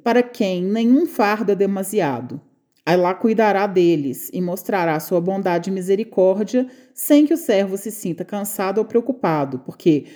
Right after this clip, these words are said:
todo o seu interesse e suas necessidades serão depositadas em Allah subhanahu wa ta'ala. Sua preocupação com as ansiedades e interesses nesse mundo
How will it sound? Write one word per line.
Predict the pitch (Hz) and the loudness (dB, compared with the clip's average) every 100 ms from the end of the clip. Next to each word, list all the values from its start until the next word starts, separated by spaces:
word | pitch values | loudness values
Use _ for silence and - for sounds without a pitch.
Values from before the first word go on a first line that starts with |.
| - | -2
todo | - 294 311 | 4 6 4
o | |
seu | - 233 | 0 0
interesse | 190 196 180 151 139 - | 0 -2 -2 0 -2 -4
e | 170 | -8
suas | - 240 247 | -2 -2 0
necessidades | 190 180 170 160 160 196 180 170 | -4 -6 -6 -4 -2 -2 -4 -2
serão | 185 170 | -2 0
depositadas | 170 175 185 190 185 151 165 165 | -2 -4 -4 -4 -4 -4 -4 -4
em | 175 | -4
Allah | 190 190 165 160 | -4 -2 -2 -2
subhanahu | - 170 160 | -6 -6 -6
wa | |
ta'ala. | 160 165 110 - - _ _ _ | -4 -4 -6 -8 -16 _ _ _
Sua | - - 285 | -6 4 4
preocupação | 269 302 349 359 339 240 240 - 175 175 | 4 2 2 0 -2 -4 -4 -6 -4 -4
com | 208 | -4
as | 185 | -2
ansiedades | 226 269 262 220 170 143 135 147 147 | 0 0 0 0 0 -2 -2 -4 -6
e | 185 | 0
interesses | 247 269 226 175 170 170 160 175 | 2 4 2 2 -2 -6 -8 -6
nesse | 196 240 - 190 | -4 -4 -4 -4
mundo | 165 202 226 170 139 | -2 -2 -2 -2 -4